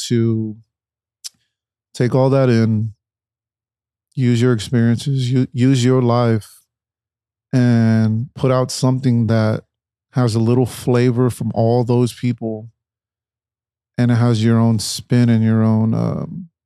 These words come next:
your own perspective on it. And once you do that, man, it's, it's a game changer. And again, you never know who's gonna be reading, who's gonna be watching. But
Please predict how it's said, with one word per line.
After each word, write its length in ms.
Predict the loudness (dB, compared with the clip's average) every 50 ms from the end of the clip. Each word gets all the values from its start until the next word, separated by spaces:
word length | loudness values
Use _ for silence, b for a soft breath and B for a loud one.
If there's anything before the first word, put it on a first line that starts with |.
| _ _ -6
your 140 | -2 0 0
own 120 | 2 0 0
perspective 680 | -2 -4 -4 -4 -4 -4 -4 -4 -4 -2 -2 -2 0
on 220 | 0 0 0 0 0
it. 220 | -2 -2 -4 -8 _ _ _ _ _ _ _ _ _ _ _ _ _ _ _ _ _ -6
And 120 | -4 -2 0
once 200 | 0 0 0 -2
you 60 | -2
do 160 | 0 0 2 2
that, 280 | 2 2 0 0 -2
man, 360 | -2 -2 0 0 0 0 0
it's, 500 | 0 -2 -2 -4 -6 -14 -14 -12 -14 -16 -18 _ _ _ _ _ _ _ _ _ _ _ _ _ _ _ _
it's 60 | -4
a 40 | -2
game 280 | 0 0 2 2 2 0
changer. 340 | 2 2 2 2 2 2 2
And 140 | 0 0 0
again, 280 | 0 0 2 2 2
you 60 | 2 2
never 240 | 2 2 2 2
know 200 | 2 2 2 2
who's 220 | 2 0 0 0 0
gonna 160 | 0 0 2
be 120 | 2 0
reading, 540 | 0 0 0 0 0 0 0 0 0 0 -2
who's 160 | -4 -6 -10
gonna 160 | -12 -14 -14 -14
be 120 | -14 -16
watching. 680 | -18 -14 -12 -12 -12 -12 -12 -14 -14 -14 -14 -16 -18 -20 _ _ _ _ _ _ _ _ _ _ _ _ _ _ _ _ _ _ _ _ _ _ _ _ -8
But 200 | -6 -4 -4